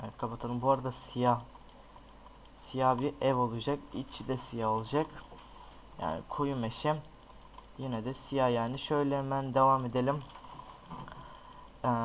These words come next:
bir kömür bulursak güzel olur. Hatta bulmadan önce bir madene ine-, inelim arkadaşlar. Ee, bir evi yaptıktan sonra videoyu bitireceğim arkadaşlar. Sonra da şey yapar. Ee, diğer kişi videosunu çekecek.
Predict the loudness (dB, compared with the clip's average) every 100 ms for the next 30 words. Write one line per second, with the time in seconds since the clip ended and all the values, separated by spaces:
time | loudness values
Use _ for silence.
0 | 2 2 0 0 -4 -6 -4 -2 0 -2
1 | -2 -2 2 0 0 -4 -2 -2 0 0
2 | 2 2 0 -8 -18 -20 -14 -8 0 2
3 | 2 0 -2 -2 -2 -2 -4 -4 -2 -2
4 | -4 -8 -18 -18 -16 -14 -8 -8 -8 -12
5 | -14 -16 -12 -12 -6 -4 -2 -4 -8 -10
6 | 6 10 10 8 4 4 4 2 2 4
7 | 4 6 4 4 0 6 6 6 2 2
8 | 2 4 2 2 2 4 2 -2 -14 -2
9 | 2 4 8 6 6 -2 0 0 2 0
10 | 0 0 0 0 -4 0 4 4 4 0
11 | 2 0 2 4 4 6 6 6 0 -2
12 | 2 2 2 4 2 2 -14 -20 -18 -6
13 | -4 -2 -4 -6 -8 -2 4 4 4 -6
14 | -6 -4 -2 -4 -8 -8 -6 -6 -4 -4